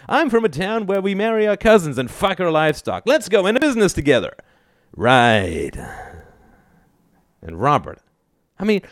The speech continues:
what kind of fucking pussy lets some snot-nosed henchman pull the trigger? I find that a little fucking personally insulting. To be, to be fired by some fucking undergrad hopped up on contract law in his first shiny suit.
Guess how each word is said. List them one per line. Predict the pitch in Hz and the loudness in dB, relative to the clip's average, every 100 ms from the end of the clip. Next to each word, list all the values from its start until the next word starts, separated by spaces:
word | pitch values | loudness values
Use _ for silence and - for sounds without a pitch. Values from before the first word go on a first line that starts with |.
| _ | _
what | - 240 | -8 -4
kind | 226 190 | 0 0
of | |
fucking | - 180 151 131 | 2 0 -2 2
pussy | - - 104 | 2 2 -2
lets | 98 123 - | -4 -4 -4
some | 123 104 | -6 -4
snot-nosed | 101 - 160 165 139 127 110 - | -6 -6 -2 -4 -4 -4 -4 -4
henchman | 131 117 - 90 | -6 -6 -6 -6
pull | 101 104 | -2 -2
the | 90 | -4
trigger? | - 95 73 - _ _ _ | -4 -4 -6 -18 _ _ _
I | - 208 | 2 2
find | 202 170 139 120 | 4 2 2 4
that | 117 | 4
a | 101 | 4
little | 117 135 | 4 4
fucking | 104 - 123 120 107 | 0 -4 -4 -4 -4
personally | 135 123 - 101 95 - | -2 -2 -4 -6 -6 -6
insulting. | 107 - 127 123 110 98 - _ _ _ _ _ _ _ _ | -8 -4 0 0 -2 -10 -14 _ _ _ _ _ _ _ _
To | - | 0
be, | 156 120 - _ | 2 2 -2 _
to | 185 | -4
be | 143 | -2
fired | - 170 147 135 107 | -2 0 2 0 -4
by | 107 | -8
some | - 113 | -8 -10
fucking | 98 - 160 131 120 | -8 -6 -4 -2 -4
undergrad | 123 113 101 92 87 | -4 -4 -6 -6 -4
hopped | 156 147 - | -2 -2 -4
up | 110 104 | -8 -8
on | 104 | -14
contract | 101 - 143 120 127 98 - | -10 -6 -4 -6 -8 -8 -6
law | 110 98 | -4 -4
in | |
his | 92 | -6
first | - 123 101 | -6 -6 -4
shiny | - 147 127 92 | -2 0 0 0
suit. | - - 110 92 | -2 -2 -4 -8